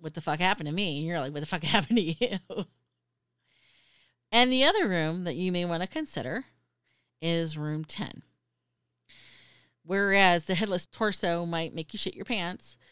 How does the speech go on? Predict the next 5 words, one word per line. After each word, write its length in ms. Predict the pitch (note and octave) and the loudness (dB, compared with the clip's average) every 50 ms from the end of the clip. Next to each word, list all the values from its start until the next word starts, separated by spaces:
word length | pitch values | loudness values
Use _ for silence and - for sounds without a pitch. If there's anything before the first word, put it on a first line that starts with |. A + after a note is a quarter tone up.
| _ _ _ _ _ _ _ _ _ _ | _ _ _ _ _ _ _ _ _ _
this 400 | D3 D3+ E3+ G#3+ B3+ C#4+ - - F#3+ | -6 0 4 4 4 4 0 -2 0
guy, 460 | E3+ D#3+ C#3 B2 A#2+ A2+ C3 G3 G#3+ - _ _ _ _ _ _ _ _ _ _ _ _ _ _ _ _ _ _ _ _ _ _ | 2 2 2 2 0 -4 -6 -8 -10 -12 _ _ _ _ _ _ _ _ _ _ _ _ _ _ _ _ _ _ _ _ _ _
the 240 | E3 D#3+ D#3 C#3+ C#3+ | -6 -4 -2 -2 -2
gentleman 640 | D3+ - - G3+ G#3 A3 - A#3 A3 G#3+ G3 F#3 F3 - | -4 -2 0 0 0 0 -2 -4 -4 -2 -4 -4 -6 -6
caller, 640 | - - - - B3 A#3+ G#3 D3 G2 C#3+ A3+ A3 | -10 -8 -4 0 0 2 2 0 -2 -4 -6 -8